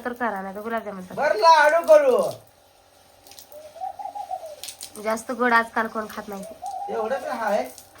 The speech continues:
Speaker 2: उन्हाळ्यात लगे म्हणते ती. माझं तर म्हणणं आहे, एखादंच वडून घ्यायचं, काढणारे लगे आता
Speaker 1: तसं
Speaker 2: मिस्त्री.
Speaker 1: करायचं नसतं.
Speaker 2: उद्याच्याला दोन दोन, तीन तीन,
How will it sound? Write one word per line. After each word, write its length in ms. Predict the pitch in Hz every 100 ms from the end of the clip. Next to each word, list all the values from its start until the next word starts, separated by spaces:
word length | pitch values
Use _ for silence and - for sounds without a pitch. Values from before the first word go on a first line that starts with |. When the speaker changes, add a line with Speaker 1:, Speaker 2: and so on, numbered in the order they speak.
| -
Speaker 2:
उन्हाळ्यात 460 | 185 214 233 226
लगे 220 | 220 196
म्हणते 300 | 202 202 -
ती. 280 | 160 131 117 - - - - 784 784 762 740 762 740 605 - _ _ _ - - - - - - - - - 480 494 466 320 -
माझं 440 | 220 254 254 277
तर 120 | 294
म्हणणं 320 | 302 311 262
आहे, 440 | 269 294 - - - - -
एखादंच 500 | 254 220 262 277 294
वडून 180 | 285 269 269
घ्यायचं, 260 | 262 262
काढणारे 720 | 277 - 269 294 294 311 294
लगे 200 | 294 269
आता 200 | 277 285
Speaker 1:
तसं 80 | 294
Speaker 2:
मिस्त्री. 240 | 277 - 285
Speaker 1:
करायचं 560 | 294 302 320 330 330
नसतं. 520 | 330 320 - 233 208 196 190 196
Speaker 2:
उद्याच्याला 500 | 240 254 277 285 294
दोन 280 | 294 285
दोन, 220 | 262 294 277
तीन 220 | 311 269
तीन, 280 | 269 285